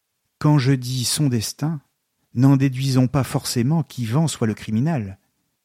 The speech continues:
Et d'ailleurs, peut-être que les responsabilités sont multiples, et qu'au fond, tout comme avec la horde dont j'ai parlé tout à l'heure,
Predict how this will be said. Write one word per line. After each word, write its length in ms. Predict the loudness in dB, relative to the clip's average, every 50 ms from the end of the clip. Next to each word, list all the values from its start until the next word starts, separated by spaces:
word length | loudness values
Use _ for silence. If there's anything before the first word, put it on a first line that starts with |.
| -4 -2
Et 100 | 0 2
d'ailleurs, 580 | 2 2 2 2 2 2 2 0 -2 -4 -6 -10 _ _ _ _ _ _ _ _ _ -2
peut-être 500 | 0 0 0 0 -2 -4 -4 -4 -8 -6
que 140 | -2 0 0
les 100 | 0 0
responsabilités 840 | 0 -2 -4 -2 -4 -2 -2 0 0 0 0 -2 -2 -2 -2 -2 -2
sont 160 | 0 2 2
multiples, 680 | 4 4 2 2 -2 -6 -8 -8 -8 -8 -12 -20 -20 _ _ _ _ _ _ _ _ _ _ _ _ _ _ -6 -4
et 100 | -4 -2
qu'au 200 | 0 -2 -2 -2
fond, 320 | -2 0 0 0 0 0 -4 _ _ _ _ _ _ _ _ _ _ _ _ _ 0
tout 180 | 2 4 4 4
comme 220 | 4 2 4 4
avec 280 | 4 2 2 0 -2 -2
la 200 | -2 0 2 4
horde 320 | 4 4 2 0 -2 -8
dont 220 | -8 -4 -4 -4 -2
j'ai 120 | -4 -4
parlé 260 | -4 -4 -6 -6 -8
tout 120 | -10 -8 -6
à 80 | -4 -2
l'heure, 400 | -2 -2 -2 -2 -4 -6 -8